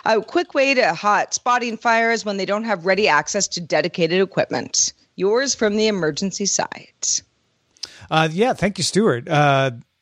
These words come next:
Speaker 2: this is definitely being marketed towards construction sites, but if it's not also being marketed to fireys, uh, it should be. You're, you're absolutely right. And,
Speaker 1: <laughs>
Speaker 2: and it's marketed in multiple industrial situations, so I, I, I can't
Speaker 1: Sure.
Speaker 2: imagine it, it isn't also being marketed there. But well,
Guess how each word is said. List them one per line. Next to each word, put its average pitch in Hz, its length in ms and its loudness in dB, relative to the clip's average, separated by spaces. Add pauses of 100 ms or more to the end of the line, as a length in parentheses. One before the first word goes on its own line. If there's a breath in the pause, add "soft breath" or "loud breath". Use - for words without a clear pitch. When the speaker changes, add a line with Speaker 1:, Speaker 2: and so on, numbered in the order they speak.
(120)
Speaker 2:
this 185 380 0
is 196 160 2
definitely 190 380 2
being 156 200 2
marketed 151 480 2
towards 143 300 0
construction 147 540 -2
sites, 247 400 0
but 139 360 0 (480 loud breath)
if 151 160 2
it's - 160 -4
not 202 220 0
also 190 680 0
being 196 240 0
marketed 220 440 0
to 180 80 0
fireys, 233 760 0 (100)
uh, 139 360 0
it 190 140 2
should 240 220 2
be. 131 260 0
You're, 156 180 0
you're 170 240 0
absolutely 185 360 0
right. 175 260 0
And, 143 500 -2
Speaker 1:
<laughs> - 20 -10
Speaker 2:
and 185 200 0
it's 190 200 -2
marketed 185 400 0
in 156 80 -2
multiple 143 400 0
industrial 127 640 -2
situations, 131 520 -4
so 143 80 0
I, 120 60 0
I, 127 140 -2
I 127 60 -2 (200)
can't - 60 -12
Speaker 1:
Sure. 151 160 2
Speaker 2:
imagine 156 320 -2
it, 196 140 -4 (120)
it 208 140 4
isn't 233 320 -4
also 202 320 2
being 113 280 0
marketed 113 380 -4
there. 110 160 -2
But 120 160 -4
well, 220 180 4